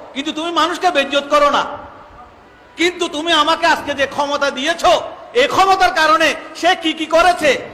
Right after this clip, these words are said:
মানুষকে কি করে, সবকিছু আমি দেখতে পাই, আর আমি দেখার কারণে আজকে ক্ষমতার এমন অপপ্রয়োগ করলাম, এই বান্দাকে আমি লজ্জা দিয়েছি।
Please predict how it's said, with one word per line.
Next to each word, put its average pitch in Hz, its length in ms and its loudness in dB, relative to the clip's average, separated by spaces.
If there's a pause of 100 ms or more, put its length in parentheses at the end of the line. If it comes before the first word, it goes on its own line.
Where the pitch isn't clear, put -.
মানুষকে 311 520 0
কি 302 180 -6
করে, 294 320 2
সবকিছু 302 420 -4
আমি 285 160 -2
দেখতে 269 300 -2
পাই, 277 280 2 (320)
আর 226 160 2
আমি 233 240 -4
দেখার 226 380 0
কারণে 233 240 0
আজকে 202 220 -6
ক্ষমতার 214 420 -6
এমন 214 260 -4
অপপ্রয়োগ 214 540 -2
করলাম, 190 400 -2 (260)
এই 175 100 -6
বান্দাকে 180 420 -6
আমি 208 160 -8
লজ্জা 156 280 -6
দিয়েছি। 175 380 -10